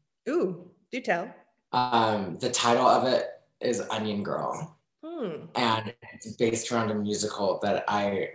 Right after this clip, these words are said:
Speaker 2: was writing during quarantine.
Speaker 1: Wow. That's a great
Speaker 2: Yeah.
Speaker 1: title.
Speaker 2: Onion Girl?
Speaker 1: Yeah, I like it very
Speaker 2: Incredible.
Speaker 1: much.
Speaker 2: You get too close, she'll make you cry. She's layered.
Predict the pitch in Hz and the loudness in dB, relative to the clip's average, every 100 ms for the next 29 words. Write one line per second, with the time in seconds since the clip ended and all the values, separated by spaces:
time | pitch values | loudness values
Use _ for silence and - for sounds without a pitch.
0 | 98 95 92 98 95 90 78 80 95 - | -8 -8 -2 0 2 0 -2 -4 -8 -16
1 | _ _ - 98 110 98 98 92 92 90 | _ _ -16 -4 0 2 2 0 -4 -8
2 | 110 - _ _ - - - - - - | -10 -16 _ _ -6 -4 -2 -6 -10 -8
3 | - - 147 - _ _ _ _ 175 185 | -8 -8 -12 -20 _ _ _ _ -16 -14
4 | 190 196 196 175 - - - _ 269 269 | -14 -12 -10 -10 -10 -14 -20 _ -6 -2
5 | 226 180 170 185 214 - - 196 208 165 | -2 -2 2 4 4 0 0 4 6 4
6 | 160 - - _ - - _ _ _ - | -2 -8 -18 _ -20 -20 _ _ _ 0
7 | 117 117 120 127 131 156 165 - _ - | 6 6 6 6 8 6 4 -4 _ 0
8 | 190 175 - - 190 196 196 170 - - | 0 0 -8 -4 2 4 4 0 -2 -12
9 | - 190 151 151 113 - _ - - - | 0 6 8 8 6 2 _ -10 -10 -12
10 | - _ 117 123 127 127 120 117 - 135 | -20 _ -10 -4 6 6 6 2 4 6
11 | 123 120 - 117 107 107 101 - 127 117 | 8 8 8 4 2 0 -4 -2 4 6
12 | 113 107 104 104 101 - - - 90 101 | 6 6 4 2 0 -4 -4 -4 -2 2
13 | 117 117 113 104 107 101 98 95 | 6 8 8 6 6 4 2 -2